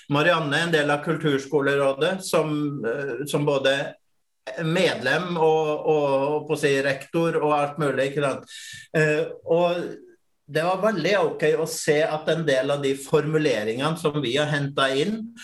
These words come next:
og som også har kommet fra, fra kunnskapsgrunnlaget til Telemarksforskning også,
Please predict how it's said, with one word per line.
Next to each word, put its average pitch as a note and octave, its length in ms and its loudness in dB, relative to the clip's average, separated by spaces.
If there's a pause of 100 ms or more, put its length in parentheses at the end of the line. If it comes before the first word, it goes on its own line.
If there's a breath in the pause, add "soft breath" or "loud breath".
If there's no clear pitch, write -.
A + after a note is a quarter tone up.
(280 loud breath)
og D3 240 2
som G3+ 220 -2
også D3+ 240 0
har F3+ 100 -4
kommet D3 640 -2 (180)
fra, D3 800 -2
fra C3 540 -2
kunnskapsgrunnlaget B2 1300 -2
til C#3 140 -4
Telemarksforskning A2 800 -4 (340)
også, G#3+ 300 0